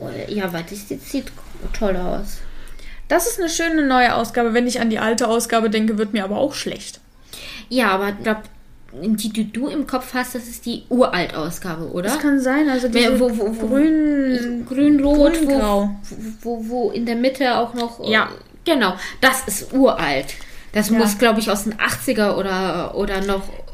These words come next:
Speaker 2: Das
Speaker 1: oder
Speaker 2: stand
Speaker 1: früher
Speaker 2: so
Speaker 1: sein.
Speaker 2: aber überall rum. Das stand bei
Speaker 1: Ja,
Speaker 2: mir in
Speaker 1: weil
Speaker 2: der Bibliothek, das stand bei uns in der Hochschule in der Bibliothek, in
Speaker 1: weil
Speaker 2: dieser
Speaker 1: ich
Speaker 2: Ausgabe.
Speaker 1: glaub, äh, weil ich glaub, äh, auch, dass der Verlag das auch nicht ge-, lange Zeit nicht geändert
Speaker 2: Ja,
Speaker 1: hat.
Speaker 2: weil es ein klassisches,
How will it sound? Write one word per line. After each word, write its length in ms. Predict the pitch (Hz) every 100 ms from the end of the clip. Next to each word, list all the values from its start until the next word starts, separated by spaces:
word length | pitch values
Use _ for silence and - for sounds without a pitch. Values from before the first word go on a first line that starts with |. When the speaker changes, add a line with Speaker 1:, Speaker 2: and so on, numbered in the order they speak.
| -
Speaker 2:
Das 140 | -
Speaker 1:
oder 80 | 202
Speaker 2:
stand 240 | - 277
Speaker 1:
früher 120 | 370 359
Speaker 2:
so 120 | 403
Speaker 1:
sein. 100 | 339
Speaker 2:
aber 240 | 269 262 -
überall 560 | 381 539 508 381 359 349
rum. 280 | 349 466 - - -
Das 140 | 254
stand 240 | - 294 285
bei 80 | 233
Speaker 1:
Ja, 160 | 220
Speaker 2:
mir 60 | 359
in 60 | -
Speaker 1:
weil 100 | 403
Speaker 2:
der 80 | 381 370
Bibliothek, 420 | 370 349 - 349
das 120 | 302
stand 240 | - 311 320
bei 120 | 277
uns 180 | 311 311
in 60 |
der 160 | 262 254
Hochschule 460 | 370 - - 269 247
in 100 | 226
der 100 | 220
Bibliothek, 580 | 226 208 220 214 240 220
in 80 | 240
Speaker 1:
weil 40 |
Speaker 2:
dieser 280 | 294 381 311
Speaker 1:
ich 60 | 320
Speaker 2:
Ausgabe. 760 | 415 - 494 311 320 294 -
Speaker 1:
glaub, 200 | - -
äh, 200 | 240 254
weil 160 | 269 247
ich 140 | -
glaub, 300 | 269 269 277
äh, 20 |
auch, 640 | 269 269 254 - 240 240 - -
dass 280 | 247 233 -
der 420 | 233 220 220 226
Verlag 640 | 247 240 247 240 226 - -
das 200 | 196 -
auch 140 | 175
nicht 280 | 190 190 - -
ge-, 140 | 185 - - - - - -
lange 400 | 214 233 214 190
Zeit 220 | 185 170 175
nicht 160 | -
geändert 320 | 185 170 175
Speaker 2:
Ja, 160 | 247 240
Speaker 1:
hat. 80 | 254
Speaker 2:
weil 120 | 233
es 80 | 226
ein 80 | 240
klassisches, 920 | - 254 262 269 269 254 - - -